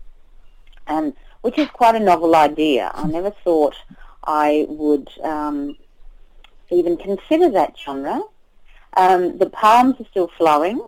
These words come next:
um, so, you know, um, they will gather for another collection, um, and, um, and I'm just writing them down as, as, um, as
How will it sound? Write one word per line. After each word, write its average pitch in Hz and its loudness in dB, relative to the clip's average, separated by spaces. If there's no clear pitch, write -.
um, 156 -6
so, 160 2
you 175 -10
know, 147 -8
um, 160 -8
they 175 6
will 165 0
gather 156 2
for 160 -6
another 151 -2
collection, 175 -4
um, 156 -8
and, 165 -8
um, 156 -4
and 160 -4
I'm 165 -2
just - -10
writing 160 -2
them 147 -6
down 151 -2
as, 151 -6
as, 156 -16
um, - -10
as - -16